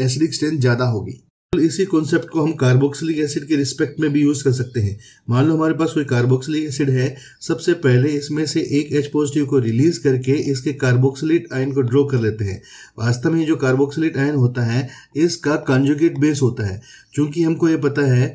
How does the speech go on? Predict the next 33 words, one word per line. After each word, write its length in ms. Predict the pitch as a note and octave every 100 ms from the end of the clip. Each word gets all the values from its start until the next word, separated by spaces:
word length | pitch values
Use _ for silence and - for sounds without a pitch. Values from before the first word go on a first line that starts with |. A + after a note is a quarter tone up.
| -
कि 100 | C#3
इस 140 | D3+ -
carboxylate 640 | B2 B2+ C3+ - D#3 -
आयन 240 | B2+ C3 C3
से 320 | B2+ B2 D3 - - -
दो 360 | B2+ C3 F3 -
इक्विवेलेंट 440 | D3 D#3+ D#3+ D3+ C3
आरएस 300 | C3+ D#3 -
पॉसिबल 440 | C3+ B2+ C#3 D3 B2+
हैं, 260 | A2+ B2 - - -
अगर 240 | A#2 D3
इसका 520 | C#3+ D#3 D#3+ - - C3
हम 200 | C#3 C3+
रेजोनेंस 420 | A#2+ B2+ D#3+ E3
हाइब्रिड 300 | C3 C3 D3
बनाएं 320 | B2+ A#2 B2 D#3 - - -
तो 80 |
इसका 260 | D#3 - D#3+
रेजोनेंस 460 | B2+ A#2+ C#3+ D#3+ C#3
हाइब्रिड 340 | C3 C3 D3
कुछ 220 | - D#3+ -
इस 180 | D3+ -
तरह 140 | D#3+
से 160 | - C#3+
शो 180 | D3+
होगा। 300 | B2 G2 G2+ - _ - - - -
अब 140 | E3
इसके 220 | F#3+ -
रेजोनेंस 420 | E3+ C#3+ E3 F#3 D3+
हाइब्रिड 300 | D3 C#3 D#3
में 100 | E3
होगा 280 | C3+ A2+ A2
क्या, 360 | B2 A2+ B2